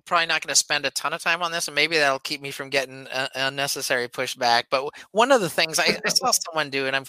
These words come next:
Speaker 1: not gonna be able to give 'em credit, but something on Twitter where they were just throwing out a couple pairings of the stars on other teams. And, you know, i-, if you're way low on D'Lo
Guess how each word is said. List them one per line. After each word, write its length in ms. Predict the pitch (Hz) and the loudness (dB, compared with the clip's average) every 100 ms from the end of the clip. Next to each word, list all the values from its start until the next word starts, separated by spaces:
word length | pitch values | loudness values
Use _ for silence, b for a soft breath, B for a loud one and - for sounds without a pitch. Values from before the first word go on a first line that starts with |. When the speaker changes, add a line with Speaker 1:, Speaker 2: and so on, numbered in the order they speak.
| - - | -8 -2
Speaker 1:
not 160 | 151 | 0
gonna 120 | 151 | 0
be 80 | 123 | -2
able 120 | 120 | -4
to 80 | 117 | -6
give 120 | 110 | -10
'em 140 | 110 110 | -12 -12
credit, 340 | - 104 107 | -6 -6 -6
but 120 | 113 | -2
something 300 | - 151 165 | -2 0 0
on 160 | 135 120 | 2 0
Twitter 340 | - 127 123 | -2 -2 0
where 120 | 123 123 | 0 0
they 120 | 123 | 0
were 220 | 123 120 _ - | -2 -4 _ 2
just 240 | 202 - | 4 4
throwing 260 | 214 185 175 | 4 4 6
out 140 | 151 | 4
a 40 | 139 | 2
couple 260 | 139 131 | 0 -2
pairings 680 | - - 120 123 123 123 120 | -4 -4 -2 -2 -2 -4 -2
of 200 | 107 - B B | -2 -8 B B
the 80 | - | 0
stars 580 | - - 123 123 123 123 | 2 2 4 6 6 4
on 140 | 113 | 4
other 240 | 113 113 117 | 2 0 -4
teams. 600 | - 110 110 110 107 - | -4 -4 -6 -2 0 0
And, 400 | 127 123 117 120 117 B B B B | 0 0 2 0 -4 B B B B
you 80 | - | -4
know, 260 | 160 135 127 - B B - | 0 0 -2 -8 B B -8
i-, 120 | 247 - | -6 -4
if 180 | 214 | -2
you're 220 | 269 294 165 131 | 0 0 -2 -4
way 300 | 131 156 165 | 4 6 6
low 520 | 151 139 139 135 127 117 | 4 4 6 4 2 0
on 340 | 123 120 117 117 | 2 2 2 -6
D'Lo 680 | 127 120 113 107 104 104 | -6 -4 0 2 2 -2